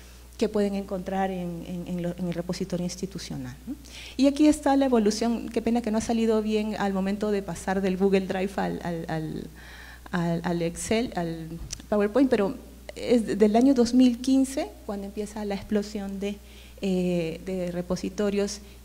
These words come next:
y, el, y la carga en los repositorios. Como ven, el principal son las tesis, porque es lo que solicita sunedu, eh, en la, la acreditación.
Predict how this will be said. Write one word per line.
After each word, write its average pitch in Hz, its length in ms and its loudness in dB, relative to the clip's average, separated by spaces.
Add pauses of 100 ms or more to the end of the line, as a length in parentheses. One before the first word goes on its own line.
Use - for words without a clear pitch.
y, 196 120 -2
el, 185 120 -2
y 202 120 -2
la 185 100 -2
carga 190 340 -2
en 175 60 0
los 160 120 -2
repositorios. 175 560 -4
Como 185 200 0
ven, 233 160 2
el 240 100 2
principal 220 720 -2 (180)
son 202 240 -4
las 185 200 -2
tesis, 240 500 2 (400)
porque 208 240 -4
es 202 140 -2
lo 208 140 0
que 185 180 0
solicita 190 500 0
sunedu, 190 540 2 (400)
eh, 170 540 -4
en 170 120 -4
la, 160 140 -8 (1160)
la 196 80 -8
acreditación. 165 520 -10